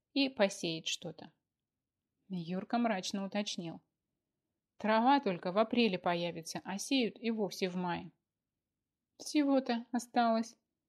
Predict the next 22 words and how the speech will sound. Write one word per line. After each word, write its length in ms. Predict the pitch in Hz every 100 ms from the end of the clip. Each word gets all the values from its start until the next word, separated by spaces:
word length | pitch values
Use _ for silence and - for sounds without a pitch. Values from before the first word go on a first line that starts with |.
| _ _
Попытался 600 | - 196 190 226 277 247
бодро 280 | 185 190 196
шутить 360 | - 196 196 185
Станислав 560 | - 185 180 180 180
Павлович, 540 | - 233 254 233 226 - _ _ _ -
но 260 | 262 254 -
тут 220 | 185 175
же 120 | 196 -
закашлялся. 960 | 180 185 - 170 165 - 165 - 175 170 _ _ _ _ _ _ _ _ _ _
Его 320 | 185 185 180
кашель 480 | 180 220 233 - 247
пугал 400 | - 220 190 185
больше 380 | 185 175 - 180
всего. 480 | - 196 180 170 - _ _ _ _ _ _ _
Когда-то 580 | - 220 220 262 277 214
у 60 | -
Станислава 520 | - 214 214 208 214
Павловича 680 | 208 254 254 196 175 - 175
обнаружилась 800 | 185 - 202 214 233 247 254 - _
каверна 600 | - 214 196 175 170 165
в 80 | 175
лёгком. 520 | 180 180 - 170 170